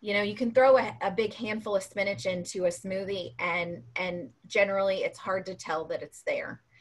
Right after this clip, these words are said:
Um, cooked vegetables, so something like cooked carrots or cooked squash, cooked sweet potato can also mix really nicely into a smoothie. And then making sure that you get a good source of protein. So that can be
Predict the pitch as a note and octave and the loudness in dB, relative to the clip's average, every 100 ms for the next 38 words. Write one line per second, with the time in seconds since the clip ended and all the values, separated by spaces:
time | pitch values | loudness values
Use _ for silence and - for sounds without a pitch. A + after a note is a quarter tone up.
0 | - - _ F3 E3+ D#3+ D#3 - _ _ | -20 -20 _ 0 0 0 -6 -12 _ _
1 | _ - B3 A#3+ C#4+ G3+ F#3+ - - F3+ | _ 2 2 2 0 2 2 0 -2 0
2 | E3 E3 - G3+ A3+ A3 A3+ A3 G#3+ G#3 | 0 -2 -4 -2 0 0 -2 -4 -4 -6
3 | - A#3 - - A3+ G3+ E3 F3+ E3+ - | -6 -8 -10 -6 -2 0 -2 -4 -6 -8
4 | G#3 - - G3+ F3+ D#3+ - - - - | -12 -14 -6 -2 -2 -4 -12 -12 -12 -12
5 | - G3+ - F#3 F3 D3+ C#3 - - - | -14 -14 -14 -10 -6 -4 -4 -8 -16 -20
6 | - A3 F#3 - G3 F3+ F3 E3 - F#3+ | -6 0 0 2 0 2 -2 -4 -6 0
7 | F3+ F3 E3 D3+ D#3+ - E3 D3 - C#3+ | 2 0 -2 -4 -4 -6 -6 -6 -8 -10
8 | C#3 C#3+ C3+ - C#3+ A#2+ - - - _ | -10 -6 -6 -6 -8 -8 -8 -12 -12 _
9 | _ _ _ G3+ G#3+ G#3+ A3 G#3+ C4 B3+ | _ _ _ -6 -4 0 0 -2 -2 -4
10 | B3+ G#3 G#3 G#3+ G#3+ G3 G#3 G3 F3+ F#3 | -2 -2 -2 -4 -8 -4 -4 -4 -2 0
11 | F3 - F3+ F3 - - - E3 D#3 - | 0 -2 0 0 -2 -10 -8 -6 -6 -8
12 | D#3+ D3+ - F3 E3+ E3+ - G#3 F#3+ F#3 | -14 -12 -6 -2 -2 -2 -6 -12 -10 -8
13 | F#3 | -10